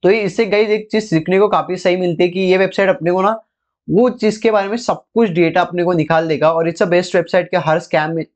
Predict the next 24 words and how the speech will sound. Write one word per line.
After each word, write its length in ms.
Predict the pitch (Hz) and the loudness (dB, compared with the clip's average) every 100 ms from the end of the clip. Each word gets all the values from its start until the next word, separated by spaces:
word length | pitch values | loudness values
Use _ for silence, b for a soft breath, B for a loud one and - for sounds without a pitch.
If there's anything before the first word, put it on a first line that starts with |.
| - | -2
के 80 | 175 | -2
जितने 300 | 143 - 175 | -2 0 2
लिंक्स 320 | 160 165 170 | 4 2 0
वगैरह 200 | 156 156 | 0 2
आते 140 | 156 | 0
हैं 80 | 160 | -4
जिसके 260 | 151 - 156 | -6 -4 -2
रिलेटेड 380 | 151 147 160 - _ _ - | 0 2 0 -2 _ _ -4
हम 160 | 143 165 | 0 0
इसके 200 | 160 175 | 0 0
ऊपर 260 | 170 180 | 2 0
रिसर्च 360 | 165 151 170 165 | 0 0 0 0
कर 200 | - 160 | 0 0
सकते 300 | 156 151 - | 0 -6 0
हो 160 | 156 156 | 2 4
और 220 | 156 147 | 2 2
रिसर्च 300 | 139 151 160 | -2 0 0
पर्पस 400 | 156 143 147 147 - | 0 -2 -2 -4 -2
के 60 | |
लिए 200 | 147 147 | 0 0
भी 60 | 143 | 0
बहुत 280 | 135 135 - | 0 0 0
सही 120 | 147 | 0
है 180 | 156 | 0